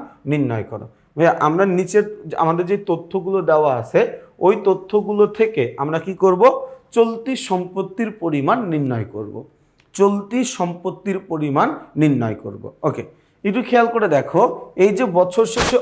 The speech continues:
অবিকৃত পণ্যের পরিমাণ এক লক্ষ তিরিশ হাজার টাকা, অর্থাৎ সমাপনী মজুত পণ্য। সমাপনী মজুত পণ্য আমার ব্যবসায়ের জন্য একটা চলতি সম্পত্তি,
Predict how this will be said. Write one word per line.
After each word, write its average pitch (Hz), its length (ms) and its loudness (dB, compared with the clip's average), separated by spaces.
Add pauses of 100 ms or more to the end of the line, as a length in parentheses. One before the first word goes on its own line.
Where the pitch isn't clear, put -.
(160)
অবিকৃত 208 480 -4 (160)
পণ্যের 208 380 0 (120)
পরিমাণ 170 400 2 (500)
এক 175 160 2 (120)
লক্ষ 185 180 2 (200)
তিরিশ 190 340 -4
হাজার 185 260 4
টাকা, 175 240 2
অর্থাৎ 175 200 -2 (160)
সমাপনী 185 600 0
মজুত 165 380 -2 (120)
পণ্য। 170 240 0 (420)
সমাপনী 190 580 0
মজুত 190 400 -2
পণ্য 202 220 -4 (220)
আমার 175 380 2
ব্যবসায়ের 190 540 0
জন্য 208 260 -2 (520)
একটা 147 180 0 (200)
চলতি 226 440 0 (160)
সম্পত্তি, 147 640 -4